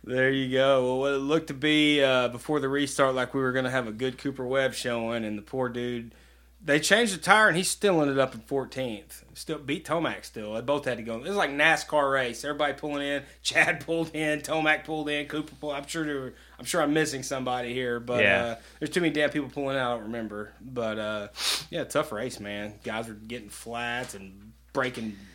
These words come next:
Speaker 1: you know,
Speaker 2: It was
Speaker 1: breaking
Speaker 2: just,
Speaker 1: everything.
Speaker 2: I mean, really and truly, I'm saying I'm looking forward to the East Coast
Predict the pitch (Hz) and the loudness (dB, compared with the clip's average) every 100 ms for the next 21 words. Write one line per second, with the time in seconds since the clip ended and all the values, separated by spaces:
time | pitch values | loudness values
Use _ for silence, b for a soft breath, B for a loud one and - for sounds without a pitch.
0 | 139 131 101 98 101 104 123 139 127 131 | -12 -8 -8 -10 -12 -14 0 2 2 2
1 | 151 113 113 113 113 120 113 - - 143 | 2 2 -2 -6 -6 -8 -10 -10 4 6
2 | 143 135 123 135 135 127 - 135 135 143 | 6 4 4 4 4 2 0 0 2 0
3 | - - - 113 - 127 127 117 120 120 | -2 -12 -4 -4 2 6 6 6 2 2
4 | 110 123 120 113 107 110 117 - 123 120 | 0 2 4 2 0 -2 -4 0 2 2
5 | 120 - | 0 -10